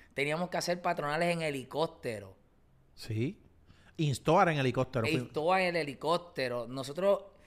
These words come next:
Speaker 1: tú puedes tener dinero, pero si tú no sabes dónde poner el dinero, tú no tienes nada. Entonces, nosotros teníamos la
Speaker 2: Es que ustedes
Speaker 1: empresa.
Speaker 2: tenían la calle, pero dirigida por una,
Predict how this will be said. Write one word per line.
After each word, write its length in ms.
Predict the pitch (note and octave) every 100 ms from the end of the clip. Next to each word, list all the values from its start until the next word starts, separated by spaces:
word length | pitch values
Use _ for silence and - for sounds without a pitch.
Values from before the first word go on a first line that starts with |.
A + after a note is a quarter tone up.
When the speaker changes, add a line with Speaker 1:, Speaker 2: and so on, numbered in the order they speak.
| - - _ _ _ _ _ _
Speaker 1:
tú 140 | - F#3
puedes 280 | A3 G#3+
tener 300 | A3 G#3+ A3
dinero, 460 | F#3+ F#3 E3+ G3 E3
pero 180 | D3+ D3+
si 140 | D3
tú 140 | C#3+ E3+
no 120 | F3+
sabes 300 | F3 F#3 D3+
dónde 280 | D#3 E3 E3
poner 280 | D3 D#3
el 120 | D#3+ C3+
dinero, 380 | C3+ D#3 D3+
tú 100 | C3
no 120 | C#3+ D3+
tienes 240 | D#3 C#3+
nada. 460 | C3 D#3 D3+ G2+ - -
Entonces, 400 | C3 C#3+ D3 D3+
nosotros 340 | C3 C#3 D#3+
teníamos 600 | D#3+ F3+ G3 G3+ D#3 D3 - - - - _ -
la 300 | A#2+ B2 B2
Speaker 2:
Es 60 |
que 40 | A#2 A2 F3
ustedes 60 | A3+
Speaker 1:
empresa. 240 | G3 A#3+ B3
Speaker 2:
tenían 220 | B3 B3
la 160 | A3+
calle, 520 | A3 B3+ A3 E3 E3 -
pero 180 | E3+ D#3+
dirigida 520 | D#3+ D#3 C#3+ G#3+ G3
por 160 | F3 D3+
una, 260 | E3 F3